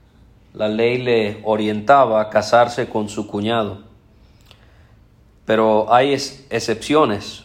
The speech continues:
Parece ser que esta ley no aplicaba si no vivían en un mismo ente familiar,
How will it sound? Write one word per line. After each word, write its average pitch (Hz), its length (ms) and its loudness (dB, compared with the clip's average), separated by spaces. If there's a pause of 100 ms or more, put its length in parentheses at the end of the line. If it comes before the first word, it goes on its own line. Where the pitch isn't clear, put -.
(120)
Parece 123 380 0
ser 135 340 2
que 120 180 0
esta 123 240 0
ley 117 220 0
no 117 240 0
aplicaba 123 600 2
si - 180 -8
no 110 260 0
vivían 131 540 -2 (520)
en 104 220 -6
un 120 360 -4
mismo 117 760 -2
ente 123 400 -2
familiar, 110 880 0